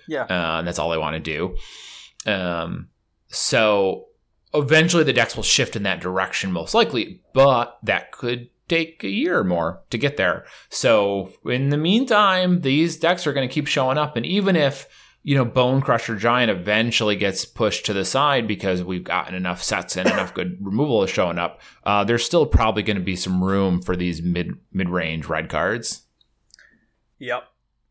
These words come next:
Speaker 1: There's a four one list here that is mono green, Burning Tree Emissaries, eight elves, Gu-, four Ghalta, four Lovestruck Beast. That was, uh, somebody's suggestion in the Discord for pick of the week that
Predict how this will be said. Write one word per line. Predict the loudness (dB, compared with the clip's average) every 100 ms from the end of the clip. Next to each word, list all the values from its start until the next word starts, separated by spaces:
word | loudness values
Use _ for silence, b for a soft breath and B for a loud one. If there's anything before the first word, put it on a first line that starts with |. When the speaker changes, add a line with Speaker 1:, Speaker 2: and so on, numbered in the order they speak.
| _ B B B B _ _
Speaker 1:
There's | 0 2 4
a | 4 6 6 6 2 -2
four | 0 2
one | 2 2
list | 0 -2 -4
here | -2 0 2 0
that | 0 0 -2
is | -6 -6 -6 -8
mono | -4 -2 -2
green, | -4 -8 -8 -10 -10
Burning | -2 -2 -2
Tree | -4
Emissaries, | -2 -2 -4 -2 -2 -4 -6 -8 -12 -14 -10
eight | -4
elves, | 0 2 0 -2 -8 -6
Gu-, | -4 -4
four | -4 -4
Ghalta, | -2 -2 -2 -2 0 2 -2 -6
four | -2 2 2
Lovestruck | 2 0 0 -2 -2
Beast. | -8 -12 -14 -12 -6
That | -6
was, | -6 -10 -6
uh, | -4 -6
somebody's | -8 -12 -10 -8 -8 -8 -10 -14 -14
suggestion | -14 -10 -6 -6 -8 -14 -14 -16
in | -16
the | -14
Discord | -12 -12 -8 -8 -8
for | -10
pick | -12 -12
of | -12
the |
week | -10 -12 -14 -20 -14
that | -14 -14